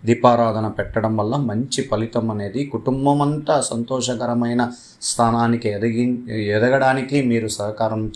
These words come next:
చేసుకోవచ్చు. మీరు చేస్తున్న వ్యాపారం, మీరు చేస్తున్న ఉద్యోగంలో ఎటువంటి ఆటంకాలు లేదు. మీరు, మీ పిల్లలు, మీ కుటుంబ సభ్యులు అందరూ కూడా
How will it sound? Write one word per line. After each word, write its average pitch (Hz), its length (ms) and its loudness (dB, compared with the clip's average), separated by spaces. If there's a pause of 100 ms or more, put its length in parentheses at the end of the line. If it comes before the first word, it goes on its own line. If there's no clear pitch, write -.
చేసుకోవచ్చు. 95 560 -6 (420)
మీరు 127 320 4
చేస్తున్న 120 580 2
వ్యాపారం, 123 720 2
మీరు 123 260 2 (120)
చేస్తున్న 110 580 -4 (340)
ఉద్యోగంలో 123 800 2
ఎటువంటి 139 540 2
ఆటంకాలు 117 640 0
లేదు. 123 500 2 (140)
మీరు, 120 520 2
మీ 113 240 -2
పిల్లలు, 117 600 0
మీ 107 220 -2
కుటుంబ 113 400 -2
సభ్యులు 107 500 -4
అందరూ 107 380 2
కూడా 120 300 2